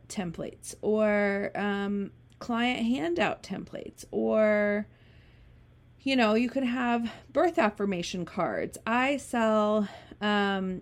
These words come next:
Instagram templates on Etsy. So there are all different kinds of things that you can have that allow you to make passive income. It doesn't have to be a whole childbirth education class.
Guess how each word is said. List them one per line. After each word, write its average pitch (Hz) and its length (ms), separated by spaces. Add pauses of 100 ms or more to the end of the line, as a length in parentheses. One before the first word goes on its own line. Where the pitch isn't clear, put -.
Instagram 208 560
templates 190 520
on 214 140
Etsy. - 500 (380)
So 277 480
there 320 220
are - 60
all 302 420
different 311 320
kinds 240 260
of 208 100
things 196 500
that - 180
you 240 180
can 247 200
have 190 760 (440)
that 220 120
allow 220 540
you 220 460
to - 200
make 196 380
passive - 640
income. - 680 (440)
It 240 180
doesn't 277 360
have 269 420
to 254 100
be 240 480
a 214 120
whole 262 500
childbirth 240 800
education 208 680
class. - 500